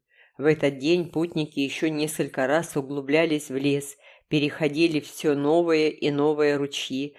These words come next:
пока, наконец, перед самым закатом солнца остановились на ночлег на берегу одного из них. Сюбео развели костёр на индейский манер. Они старательно подобрали дрова из пород,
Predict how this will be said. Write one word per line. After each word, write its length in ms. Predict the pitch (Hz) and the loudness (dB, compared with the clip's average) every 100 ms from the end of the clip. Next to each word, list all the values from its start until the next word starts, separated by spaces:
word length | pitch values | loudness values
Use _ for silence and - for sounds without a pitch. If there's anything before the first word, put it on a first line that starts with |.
| - - | -20 -8
пока, 260 | 139 131 185 | -2 4 6
наконец, 640 | 175 160 147 143 170 - | 4 2 0 0 -2 -2
перед 320 | 147 139 143 | 0 0 -2
самым 380 | - 190 196 185 | 2 2 2 0
закатом 560 | 170 165 170 165 156 156 | 0 2 2 2 0 -2
солнца 560 | - 160 156 160 147 - - _ | -2 -2 -2 -4 -6 -6 -20 _
остановились 840 | 143 - 143 139 135 185 175 170 | -8 -2 0 2 2 2 2 0
на 100 | 156 | 2
ночлег 540 | 160 160 - 151 156 147 | 2 0 -2 0 0 2
на 100 | 135 | 0
берегу 540 | 131 135 131 165 - - | 2 0 0 -2 -2 -4
одного 500 | 135 139 127 147 165 | -2 -2 0 0 -2
из 340 | - 147 135 | -4 -6 -4
них. 400 | 139 127 123 - _ - | -2 -2 -6 -10 _ -14
Сюбео 560 | - 202 226 311 240 | 2 4 6 6 6
развели 460 | 170 151 156 165 233 | 4 2 0 0 2
костёр 580 | 160 - - 190 202 170 - | 0 -2 0 2 2 -2 0
на 260 | 165 160 - | 2 2 0
индейский 840 | 160 160 139 180 190 185 - 175 | -2 0 2 4 4 -2 0 2
манер. 640 | 180 190 208 165 123 127 - _ _ _ _ - | 4 6 4 4 -2 -6 -14 _ _ _ _ -4
Они 220 | 151 151 | 0 0
старательно 800 | 143 156 151 156 156 147 143 135 _ _ | 0 4 6 4 2 2 0 -4 _ _
подобрали 600 | 147 143 147 143 147 139 | 2 4 6 4 4 2
дрова 360 | 131 143 143 147 | 2 4 4 2
из 340 | 151 - 143 | 0 -6 -6
пород, 460 | - 147 147 151 | 2 2 4 2